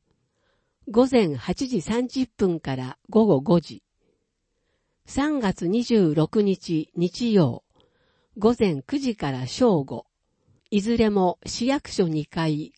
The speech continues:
交通防犯課。市民、市民以外の人。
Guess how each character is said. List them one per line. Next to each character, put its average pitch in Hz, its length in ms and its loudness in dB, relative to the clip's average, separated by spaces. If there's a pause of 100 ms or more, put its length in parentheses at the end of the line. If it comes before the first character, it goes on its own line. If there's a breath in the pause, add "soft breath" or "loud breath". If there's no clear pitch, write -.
(100)
交 233 220 2
通 233 320 -2
防 202 240 4
犯 156 300 -4
課。 - 280 -10 (920)
市 277 260 0
民、 156 300 -2 (360)
市 294 240 0
民 196 300 2
以 247 120 -4
外 220 260 0
の 135 120 -2
人。 - 400 -6